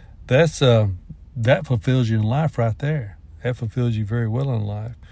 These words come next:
You become joyful and content because this in-, this contentment is where all the, is where all the, it's where all the action is. It's not the external, "Look what I have," which with all this social media, everybody's trying to show what they have.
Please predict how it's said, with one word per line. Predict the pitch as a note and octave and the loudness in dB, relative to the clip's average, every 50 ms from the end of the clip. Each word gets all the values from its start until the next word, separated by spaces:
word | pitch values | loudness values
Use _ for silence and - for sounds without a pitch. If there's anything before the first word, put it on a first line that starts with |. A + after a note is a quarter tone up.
| - - - - - - - - | -20 -20 -20 -20 -20 -20 -12 -4
You | - B2 A#2+ A2 | 0 2 2 2
become | G#2+ G#2+ - - A#2+ A2+ A2+ A2 G#2+ G2+ G2+ | 2 0 0 2 2 4 4 4 2 0 -2
joyful | F#2+ F#2 A#2 B2+ C#3 C#3+ B2 - D#3 B2 | -2 0 2 4 4 2 2 0 0 -2
and | G#2+ - | -2 -2
content | - G#2+ F#2+ E2 - - B2+ C3+ C#3+ C#3+ D3 - - _ | -2 -4 -4 -4 -2 -2 0 0 0 -2 -4 -8 -10 _
because | - A#2 - - A#2+ A#2+ A2+ G#2 F#2 | -2 -2 0 0 2 2 2 0 -2
this | F#2+ A2+ D3 E3 D3+ - | -2 0 0 0 0 0
in-, | D#3+ B2+ A#2+ C3 | 0 -2 0 -2
this | A#2 A2+ D3 D3+ - | -2 -2 -2 -2 -2
contentment | - A#2 G#2 - - C#3+ E3+ E3 C3+ A2 G#2 | -2 -4 -4 -2 -2 -4 -4 -2 -4 -4 -4
is | G2+ E2+ | -4 -4
where | - A2+ A2+ A2 | -4 -4 -2 -2
all | A2 G2+ | -2 -2
the, | F#2 G2+ E2+ - - - | -4 -6 -8 -10 -8 -10
is | A2 - | -10 -8
where | - - A#2 A2 | -6 -4 -4 -2
all | A2 G#2+ G2 | -2 -2 -4
the, | F#2+ F#2 F2+ - - - - - - - - - - | -6 -8 -12 -14 -18 -20 -20 -20 -20 -20 -20 -18 -16
it's | A#2 G2+ - - | -14 -12 -8 -4
where | C#3 C3 | -2 -2
all | B2+ A2+ | 0 0
the | G2+ G#2 | 0 0
action | A#2 C#3+ E3 - - - A2+ G#2+ | -2 -2 -2 -4 -6 -6 -4 -4
is. | G#2 G2 F#2+ G2 G#2+ | -4 -4 -6 -6 -6
It's | G#2+ - | -6 -4
not | C3 C3+ D3+ D#3+ - | -4 -4 -4 -4 -4
the | - A2 | -4 -4
external, | A#2 A#2 - - - B2+ B2 A#2 A2 G#2+ G#2 - - - - - - - | -4 -6 -6 -4 -2 0 0 0 0 -2 -4 -6 -10 -20 -20 -12 -4 0
"Look | A#2+ A#2+ - - | 0 0 0 0
what | B2 A2+ | -2 0
I | A2+ A2 G#2+ G2+ | 0 0 0 0
have," | G#2 A2+ A#2 B2+ C3 A#2 G2 | 0 0 0 0 -2 -2 -2
which | G#2+ A2 A2 - - - - - - - - - | -4 -4 -6 -8 -16 -20 -20 -20 -20 -20 -14 -8
with | A#2 A2 G#2 | -4 -2 2
all | A2+ A#2 A#2 | 2 2 2
this | A#2 A#2 G#2 - | 2 0 0 0
social | - B2 A#2+ A2 - A2 | 0 0 0 0 0 0
media, | G#2 B2 C#3+ C3 A#2 A#2 | 0 2 2 2 2 2
everybody's | D3 D#3 C3 A#2 A2 G2+ | 0 0 2 0 0 0
trying | - - A2+ A2 G#2 | 0 -2 -2 -2 -2
to | F#2+ | -2
show | F2 - - A#2 A2+ A2 | -4 -4 -2 -2 0 0
what | G2 E2+ A2 G#2+ G2+ - | -2 -2 -2 -2 -2 -2
they | - G#2+ G#2 G2 | -4 -4 -4 -2
have. | F#2+ G#2 G#2 G2+ G2 F#2+ G2+ G#2+ | -4 -2 -4 -4 -4 -6 -10 -12